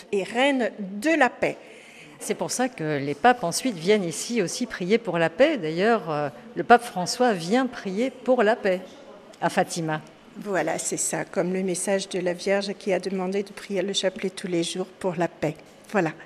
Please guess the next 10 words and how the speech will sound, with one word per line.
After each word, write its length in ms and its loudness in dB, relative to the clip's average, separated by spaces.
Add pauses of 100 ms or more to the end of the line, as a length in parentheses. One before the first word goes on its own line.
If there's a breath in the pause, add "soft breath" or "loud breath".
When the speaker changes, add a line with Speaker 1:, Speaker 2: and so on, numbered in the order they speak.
(160)
Speaker 2:
Cette 280 -2
couronne 540 4
a 120 0
une 140 -4
histoire 420 -2
particulière 840 -4
aussi 400 -4
avec 200 -6
un 120 -6
pape. 340 -4